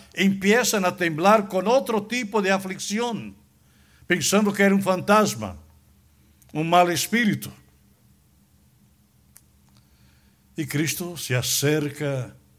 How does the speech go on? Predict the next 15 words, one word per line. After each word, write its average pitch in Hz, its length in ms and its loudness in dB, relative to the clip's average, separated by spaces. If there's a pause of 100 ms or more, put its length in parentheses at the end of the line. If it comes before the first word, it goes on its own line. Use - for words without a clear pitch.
(520)
y 127 100 -6
de 139 140 0
repente 131 600 -4
Pedro, 139 560 -2
que 117 120 -10
siempre 131 420 -6
fue 143 180 -6
el 127 80 -6
más 123 260 -4
listo, 110 640 -14 (920)
dijo, 120 320 -12
Es 120 180 -6
el 113 100 -2
Señor. 113 720 -8 (1040)
Señor, 185 480 4